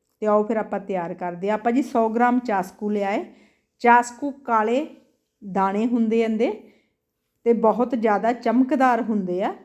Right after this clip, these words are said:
ਤੇ ਕਿਸੇ ਵੀ ਪੰਸਾਰੀ ਕੋਲੋਂ ਮਿਲ ਜਾਣਗੇ। ਤੇ ਅੱਧਾ ਕਿਲੋ ਆਪਾਂ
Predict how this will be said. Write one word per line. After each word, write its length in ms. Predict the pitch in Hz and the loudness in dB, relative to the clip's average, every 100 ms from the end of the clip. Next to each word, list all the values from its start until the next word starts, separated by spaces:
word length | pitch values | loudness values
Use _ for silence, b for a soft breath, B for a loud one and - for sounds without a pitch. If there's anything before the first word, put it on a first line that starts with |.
| _ _ _ 240 | _ _ _ -6
ਤੇ 80 | 240 | -4
ਕਿਸੇ 360 | 247 247 294 | 0 2 2
ਵੀ 100 | 269 262 | 2 0
ਪੰਸਾਰੀ 540 | 247 247 254 208 202 | 0 0 0 0 0
ਕੋਲੋਂ 260 | 208 214 262 - - | -2 -2 -2 -6 -4
ਮਿਲ 260 | 208 190 180 | 0 2 2
ਜਾਣਗੇ। 460 | 185 180 185 190 339 - b b - | 0 -2 -4 -6 -8 -10 b b -6
ਤੇ 100 | 226 240 | -4 -2
ਅੱਧਾ 200 | 226 247 | 0 2
ਕਿਲੋ 280 | 294 269 254 | 2 2 2
ਆਪਾਂ 300 | 247 240 233 | 2 0 -4